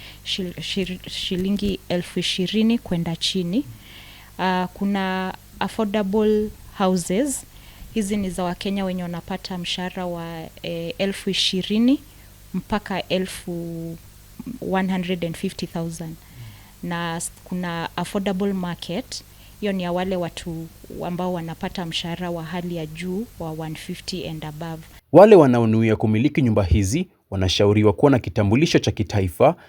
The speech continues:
Speaker 2: kulipa amana ya asilimia kumi ya gharama ya nyumba,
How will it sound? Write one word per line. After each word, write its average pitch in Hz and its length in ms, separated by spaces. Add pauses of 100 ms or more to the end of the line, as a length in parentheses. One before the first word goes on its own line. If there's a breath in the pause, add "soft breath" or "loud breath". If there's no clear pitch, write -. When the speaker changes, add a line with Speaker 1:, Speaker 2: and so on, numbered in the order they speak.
(200 soft breath)
Speaker 2:
kulipa 190 380
amana 123 320
ya 113 100
asilimia 117 480
kumi 175 440
ya 110 60
gharama 101 360
ya 95 100
nyumba, 101 400